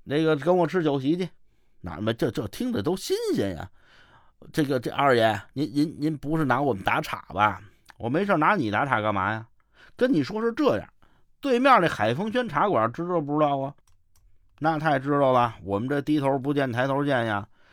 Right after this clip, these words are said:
他这跑堂的呀，有点势利眼，我呀治治他。”“哦，您这么一说我就明白了。得嘞，那这牛啊，我给您牵着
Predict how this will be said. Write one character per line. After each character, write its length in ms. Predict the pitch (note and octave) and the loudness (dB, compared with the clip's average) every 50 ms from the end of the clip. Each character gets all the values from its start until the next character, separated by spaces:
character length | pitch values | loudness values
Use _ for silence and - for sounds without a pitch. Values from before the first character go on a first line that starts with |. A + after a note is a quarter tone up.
| _ _ _ _ _ _ _ - | _ _ _ _ _ _ _ -8
他 100 | - F3 | -2 0
这 100 | E3+ D#3+ | 0 0
跑 280 | B2 A2+ A#2 A2+ B2+ C3 | 2 2 4 4 4 4
堂 260 | A2 A2+ B2 D#3 G3 | 4 4 4 6 4
的 80 | G3 F3+ | 4 4
呀， 180 | D#3+ D3 C#3+ | 4 4 4
有 120 | D3 E3 F3+ | 4 4 6
点 140 | E3+ D3+ | 6 4
势 280 | C#3+ - - F3+ F3+ E3 | 4 2 0 -2 0 2
利 140 | D3+ C#3+ B2+ | 2 2 2
眼， 420 | A2+ G#2 G2 G2 A2 B2+ D3+ D3+ - _ _ | 2 2 2 4 4 4 2 2 -2 _ _
我 260 | - G#2 G#2 A2 A2+ | -6 0 4 6 6
呀 340 | A#2 B2 C3+ C3 C3 C3 B2 - _ _ _ _ _ _ _ _ _ | 8 8 8 6 6 4 0 -6 _ _ _ _ _ _ _ _ _
治 320 | - A3 A3+ G3 F3+ D#3 | -6 -2 2 4 4 4
治 160 | C3+ B2+ C3+ B2 | 4 4 2 4
他。 300 | B2 C3+ B2+ B2+ B2+ - _ _ _ _ _ | 6 6 6 6 6 2 _ _ _ _ _
”“哦， 720 | - F3 E3+ E3+ D#3+ D#3 D3 C#3 B2 A#2 A2 G#2 G2+ G#2+ A2 | 6 8 8 8 8 6 6 4 4 2 2 0 -2 -4 -4
您 240 | A2 A#2 A#2+ C3 C3+ | -4 -4 -2 -2 -2
这 120 | C#3 C#3 | -2 -2
么 100 | C3+ B2+ | -2 -4
一 160 | A#2+ A#2 A2 | -4 -4 -4
说 220 | G2+ - A2+ A2 G#2+ | -4 -4 -4 -2 -2
我 180 | G#2 G2 F#2+ | 0 0 -2
就 100 | F#2+ F#2+ | -2 -2
明 320 | F#2 F#2+ F#2 F2 F2+ G2 G2+ | -2 -4 -4 -4 -4 -2 0
白 100 | G2 F#2 | 2 2
了。 180 | F2 F2+ - - - - - - - _ _ _ _ | 0 0 -4 -8 -16 -20 -20 -20 -20 _ _ _ _
得 100 | - B2+ | -2 2
嘞， 160 | C#3+ E3 D#3 C#3+ - - - - _ - | 4 4 4 2 0 -8 -20 -20 _ -2
那 120 | - A2+ | 2 2
这 120 | C3 C#3+ C#3 | 4 4 4
牛 220 | C3+ B2+ C3 C#3+ | 2 2 4 4
啊， 180 | D#3 D3 C#3 C#3 | 4 4 4 2
我 140 | C3+ C#3 D3 | 2 0 0
给 120 | D3 C#3+ | 0 0
您 160 | C#3+ D3+ D3+ | 0 0 -2
牵 280 | D3 - E3 D#3 D3+ D3 | -2 0 0 2 2 2
着 100 | C3 | 0